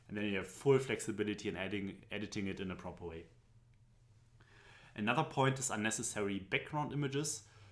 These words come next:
So some people just like to kind of put some random images somewhere on the page because they think it looks cool and fancy and whatever. I mean, uh, this is the same, and it goes back to all the things that I just talked to. I mean,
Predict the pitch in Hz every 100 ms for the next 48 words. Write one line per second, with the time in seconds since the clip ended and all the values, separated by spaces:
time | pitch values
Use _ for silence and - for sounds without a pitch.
0 | - - 110 180 175 180 165 131 127 127
1 | 113 120 135 120 113 107 - - - 107
2 | 104 - - - 147 - 120 107 101 104
3 | 110 120 110 113 120 110 90 98 113 -
4 | - 113 123 113 104 101 98 98 - 117
5 | 120 120 - - 107 - 98 - 117 107
6 | 104 101 - - 131 127 110 107 110 110
7 | 110 113 101 98 98 95 92 107 - -
8 | - - - - 104 104 - - 120 110
9 | 131 135 113 - 113 110 110 104 107 101
10 | 107 104 - 107 107 104 104 110 110 101
11 | 107 - - 107 107 - 110 - - -
12 | 107 104 98